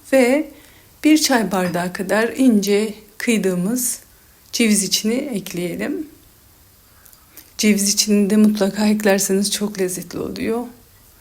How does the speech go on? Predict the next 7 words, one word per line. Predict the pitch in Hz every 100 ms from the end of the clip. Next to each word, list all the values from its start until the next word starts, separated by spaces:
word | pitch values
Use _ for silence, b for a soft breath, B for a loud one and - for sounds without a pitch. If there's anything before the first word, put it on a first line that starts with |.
| b b
Ama | 233 233
tabii | 240 202 214
mecbur | 214 208 220 208
değilsiniz, | 208 214 214 180 185
eklemeye | - 214 208 185 175
de | 196
bilirsiniz. | 185 190 - - 196 294